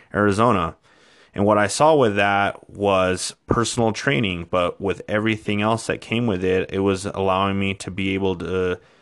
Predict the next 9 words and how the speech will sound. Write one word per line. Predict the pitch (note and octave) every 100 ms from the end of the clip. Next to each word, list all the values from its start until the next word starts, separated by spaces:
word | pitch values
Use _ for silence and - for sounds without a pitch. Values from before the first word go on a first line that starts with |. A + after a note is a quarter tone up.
| _ _ -
coach | - G#2+ G2
football, | - B2+ F#2+ A2+ A#2 A#2 A2+ A2+
to | F#2
train, | E2+ - G#2 G#2 G#2 G#2 G2+
uh, | - F#2+ F#2
general | G2+ G2 G2 G2
population, | - G2+ - G2 F#2 G#2 A2 - G#2+ G#2+
train | G2 - F#2 F2+
athletes, | F2+ F#2+ G2+ - G#2 G#2 G#2 - - -